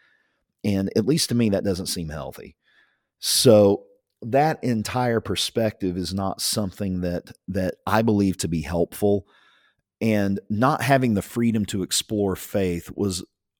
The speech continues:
a really large part of us leaving. And that's not to say I didn't reach out to certain preachers or so-called faithful preachers to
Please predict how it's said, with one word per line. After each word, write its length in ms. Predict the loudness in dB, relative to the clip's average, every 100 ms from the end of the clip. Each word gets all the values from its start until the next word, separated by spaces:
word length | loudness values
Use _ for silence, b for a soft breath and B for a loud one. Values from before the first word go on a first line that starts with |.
| -2
a 120 | 0
really 560 | 0 2 2 4 2
large 720 | 0 0 2 2 2 -2 -6 -10 _ _
part 540 | -6 0 0 -2 -8 -18 b b b b
of 160 | -2 -2
us 360 | -4 -4 -4 -4 -4
leaving. 540 | -4 -4 -6 -12 -20 _ _ _ _ _ 0
And 80 | 4
that's 160 | 6
not 160 | 4 4
to 60 | 4
say 180 | 6
I 80 | 6
didn't 400 | 4 2 2 0
reach 260 | 0 -2 -2
out 320 | -2 -4 -6
to 100 | -2
certain 460 | 0 2 2 -2 -6
preachers 640 | -6 -6 -6 -10 -10 -6
or 140 | -4
so-called 480 | 0 0 0 -2 -6
faithful 420 | -4 -4 -4 -6
preachers 560 | -4 -4 -4 -4 -4 -2
to 120 | -4